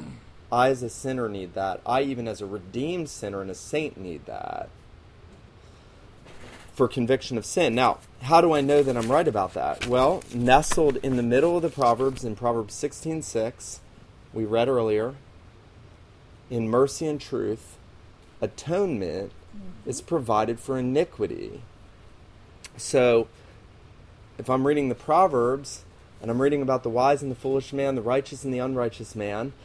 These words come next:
Speaker 1: and I think, "I'm the wise man, I'm the righteous man," and I come to Proverbs sixteen six, "In mercy and truth, atonement is provided for iniquity," well then, if, if I'm not saying,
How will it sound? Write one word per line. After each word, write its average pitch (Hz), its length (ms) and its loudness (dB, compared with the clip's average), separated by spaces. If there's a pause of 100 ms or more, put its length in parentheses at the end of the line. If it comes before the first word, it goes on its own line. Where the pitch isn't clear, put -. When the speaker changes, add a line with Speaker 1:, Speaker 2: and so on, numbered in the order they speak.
(540)
Speaker 1:
and 123 220 2 (100)
I 139 200 6
think, 123 360 -4 (140)
"I'm 143 260 2
the 202 60 2
wise 98 400 0
man, 110 400 -6
I'm 165 260 2
the 175 80 -2
righteous 131 500 -4
man," 101 320 -4
and 120 140 -4
I 139 100 2
come 160 200 -8
to 135 80 -6
Proverbs 135 400 -2
sixteen 135 440 -8
six, 170 380 -6
"In 113 100 -6
mercy 135 320 -4
and 120 120 -6
truth, 151 320 -6
atonement 135 480 -4
is 120 100 -10
provided 117 400 -4
for 110 160 -8
iniquity," 113 580 -6 (420)
well 135 100 -2
then, 143 240 2 (420)
if, 123 220 -4
if 143 120 0
I'm 147 120 4
not 160 180 2
saying, 135 260 -4